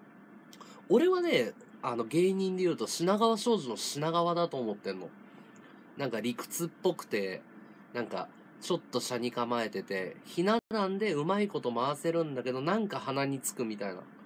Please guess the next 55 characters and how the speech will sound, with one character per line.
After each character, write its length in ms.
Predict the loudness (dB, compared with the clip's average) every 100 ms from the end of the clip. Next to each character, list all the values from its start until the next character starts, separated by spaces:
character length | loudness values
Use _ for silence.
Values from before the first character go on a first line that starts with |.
| -10
そ 120 | 0
れ 60 | 4
わ 120 | 4
か 100 | 4
る 80 | 0
っ 20 |
し 140 | 0 -4
ょ？ 120 | -8 -12 -20 -20 -20 -20 -20 -20 -20 -20 -8
な 80 | -4
ん 40 | -2
か、 140 | -2
そ 220 | -2 -2
の、 100 | 0 -2 -4
冠 460 | -2 0 2 2 4
番 240 | 2 2
組 220 | 0 -2
持 160 | -2 -2
て 140 | -2
な 120 | -2 -2
く 120 | -4
て、 320 | -4 -4 -6 -12 -20 -20 -14
司 160 | -8 0
会 160 | 2
も 120 | 2
で 120 | 0 0
き 80 |
な 100 | 0
い 80 | 0
け 100 | -2
ど、 280 | -2 0 -2 -6 -20 -18
そ 160 | 0 0
こ 140 | 2
そ 100 | -2
こ 80 | -2
喋 300 | -2 -2 0
れ 120 | 0
る 120 | 0 0
ん 100 | -2
だ 80 |
け 80 | -2
ど、 240 | 0 0 0
な 160 | -2
ん 60 | -4
か、 180 | -6 -10 -16 -20 -20 -18 -6
映 220 | 0 0
画 120 | 0
撮 140 | 0 -2
り 100 | 0
た 160 | 0
い 80 | 0
と 100 | -2
か、 300 | -6 -6 -6 -10 -20 -20 -20 -20 -12
な 80 | -10
ん 40 |
か、 160 | -6 -8